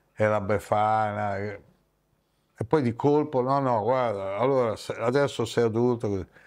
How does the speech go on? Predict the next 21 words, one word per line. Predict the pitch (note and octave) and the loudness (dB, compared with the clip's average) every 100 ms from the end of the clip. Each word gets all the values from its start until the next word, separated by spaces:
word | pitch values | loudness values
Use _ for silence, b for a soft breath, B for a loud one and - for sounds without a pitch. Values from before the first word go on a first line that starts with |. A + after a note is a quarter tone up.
| b b | b b
Allora | D3+ G3 | 2 2
che | C#3 B2+ | 2 0
cosa | D#3+ D3+ C#3+ | 2 0 -2
fanno | - B2+ G#2+ F2+ F#2 E2+ - _ _ _ _ _ | 0 0 0 -4 -6 -6 -10 _ _ _ _ _
questi | - B2 C3+ | -2 0 0
bambini | A#2 A#2+ A#2 A#2+ A2 G#2 | 0 0 2 2 2 2
innervositi? | G#2+ A2+ A#2 A2+ G#2+ F#2+ G2 F#2+ E2 F2+ D#2+ - _ _ _ _ _ _ _ _ _ _ _ _ - | 2 2 2 2 0 0 -2 -2 -4 -4 -6 -8 _ _ _ _ _ _ _ _ _ _ _ _ -4
Disperatamente | A2 B2+ - A#2 A2 G#2 - A#2 G2+ E2 D#2 D2+ - G2 F#2+ - _ _ _ _ _ | 0 0 0 0 2 0 -2 -2 0 -2 -6 -8 -4 -4 -6 -12 _ _ _ _ _
cercano | - - E2 C2+ - E2 D#2 E2+ E2 _ _ _ _ _ _ _ _ _ _ _ _ - | -12 -4 -4 -4 -8 -8 -6 -8 -10 _ _ _ _ _ _ _ _ _ _ _ _ -4
di | G#2+ | -2
crescere | G2+ G#2 F#2 - - G2+ F2+ | 0 -2 -2 -4 -4 -4 -4
più | - G2 | -2 0
velocemente. | F2+ F2+ D#2+ - - - - - - - - _ _ _ _ | 0 0 -4 -10 -10 -10 -12 -14 -20 -20 -20 _ _ _ _
E | - A#2+ | -2 0
lì | F3 | 2
cominciano | F3+ C#3 A2+ A#2 | 2 0 0 -2
a | A2 | -2
fare | - A#2 | -2 0
degli | G#2+ G2 G2 | 2 2 2
errori | G2+ A2 G#2 | 2 2 -2
grossi. | D#2 D#2 C#2 - - | -4 -8 -8 -12 -16